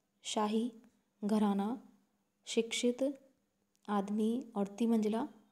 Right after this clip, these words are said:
भवन। क्वेश्चन नंबर टू देखिए, इसमें उपसर्ग को अलग-अलग करके लिखना है। असमर्थ में आ उपसर्ग है,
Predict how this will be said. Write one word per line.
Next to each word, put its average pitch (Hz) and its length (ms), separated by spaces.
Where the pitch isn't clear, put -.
भवन। 196 260
क्वेश्चन 208 200
नंबर 208 220
टू 214 140
देखिए, 214 400
इसमें 240 260
उपसर्ग 214 280
को 226 100
अलग-अलग 220 260
करके 220 180
लिखना 220 220
है। 240 220
असमर्थ 220 480
में 226 160
आ 208 160
उपसर्ग 226 360
है, 247 160